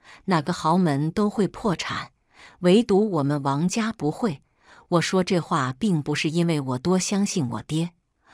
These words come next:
而是我相信我那六个国色天香、沉鱼落雁的姐姐。王家是出了名的出美人，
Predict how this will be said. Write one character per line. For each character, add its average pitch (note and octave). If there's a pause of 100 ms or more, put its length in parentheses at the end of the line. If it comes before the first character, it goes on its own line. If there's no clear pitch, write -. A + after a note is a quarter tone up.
(160)
而 F3+
是 F3+
我 C#3
相 F3
信 C#3 (260)
我 E3
那 D#3+
六 F#3+
个 C#3
国 C3+
色 E3
天 E3+
香、 G#3+ (320)
沉 E3
鱼 F3
落 A3
雁 A#3
的 C3
姐 -
姐。 B2 (880)
王 F#3
家 G#3+
是 G3
出 -
了 F3+
名 C#3+
的 E3
出 -
美 C3+
人， A#2